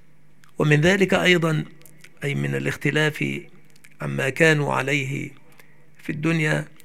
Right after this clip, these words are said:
إبصار العباد ما لم يكونوا يبصرون، فإنهم يبصرون في ذلك اليوم الملائكة والجن وما الله به عليم.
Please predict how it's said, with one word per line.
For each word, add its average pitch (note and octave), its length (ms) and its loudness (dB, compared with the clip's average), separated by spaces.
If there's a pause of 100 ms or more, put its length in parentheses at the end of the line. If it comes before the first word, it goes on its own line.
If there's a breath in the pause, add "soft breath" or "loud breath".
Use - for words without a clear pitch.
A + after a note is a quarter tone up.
إبصار E3+ 440 2
العباد C#3+ 560 2
ما C#3+ 380 2
لم C3 220 -2
يكونوا C#3 640 -2
يبصرون، D3+ 600 0 (1000 soft breath)
فإنهم E3 400 4
يبصرون F3+ 520 4
في E3 160 2
ذلك E3 400 2
اليوم E3 440 0 (380)
الملائكة C3 760 0
والجن C3+ 540 -2 (100)
وما A#2+ 220 -6
الله C#3 400 0
به D#3 280 0
عليم. C#3 520 -6